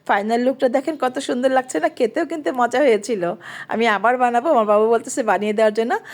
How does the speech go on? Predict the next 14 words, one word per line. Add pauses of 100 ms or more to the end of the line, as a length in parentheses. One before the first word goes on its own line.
(180)
যারা
আমার
পাশে
আছেন
এতক্ষণ,
সবাইকে
অনেক
অনেক
ধন্যবাদ
জানাচ্ছি
আমার
পাশে
থাকার
জন্য।